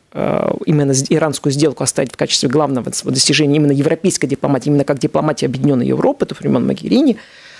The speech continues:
получается, что все посыпалось, то есть ситуация резко деградировала, и им нужно, конечно,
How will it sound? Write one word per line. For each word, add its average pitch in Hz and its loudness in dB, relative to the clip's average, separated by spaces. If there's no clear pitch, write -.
получается, 233 2
что 156 2
все - 0
посыпалось, 220 0
то 165 -4
есть 147 0
ситуация - -2
резко 156 0
деградировала, 208 2
и 180 2
им 208 4
нужно, 214 2
конечно, 165 0